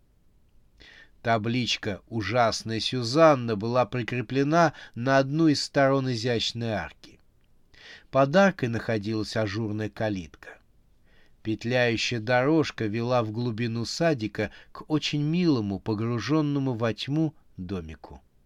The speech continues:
Рядом горели уличные фонарики в ажурной оправе. Вообще Макс ожидал увидеть странного вида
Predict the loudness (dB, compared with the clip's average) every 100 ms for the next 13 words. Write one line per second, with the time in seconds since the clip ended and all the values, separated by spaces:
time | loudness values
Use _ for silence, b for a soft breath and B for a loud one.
0 | _ _ _ _ _ b b b b -4
1 | 2 4 4 2 0 0 0 0 0 -2
2 | -4 -4 -2 -4 -4 -6 -6 -4 -2 0
3 | 2 0 0 -4 -4 b b -8 -2 0
4 | 0 -2 -2 -4 -4 -8 -10 -10 -14 -20
5 | _ -20 _ _ _ _ _ _ B B
6 | B -2 0 2 2 4 4 4 2 0
7 | 0 0 0 0 2 0 2 2 0 -4
8 | -8 b -10 -8 -2 0 0 0 -2 0
9 | 0 -2 -2 -4